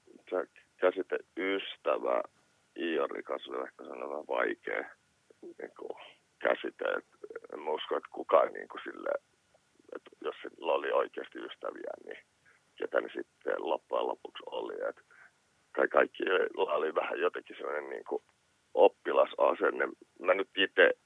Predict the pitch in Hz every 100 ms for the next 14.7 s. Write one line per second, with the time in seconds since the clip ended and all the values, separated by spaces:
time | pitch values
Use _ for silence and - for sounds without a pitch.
0 | _ _ _ _ _ _ - 73 65 69
1 | 62 57 - - 58 - - - 50 55
2 | - - 65 - - - - 64 69 71
3 | 76 - 76 73 - - - - - -
4 | _ - - 98 90 90 90 90 92 -
5 | _ _ _ - - - - 120 127 -
6 | 104 98 95 - - 110 107 98 - 92
7 | 90 95 92 85 80 85 87 82 - -
8 | 78 90 78 - - - - - 53 -
9 | - _ - 64 53 53 - 67 - -
10 | _ _ - - - _ _ _ - -
11 | 82 - 78 90 92 82 78 76 - 85
12 | - 50 - 60 60 - _ _ _ _
13 | _ _ _ _ - - - 62 - -
14 | _ _ 76 - - 53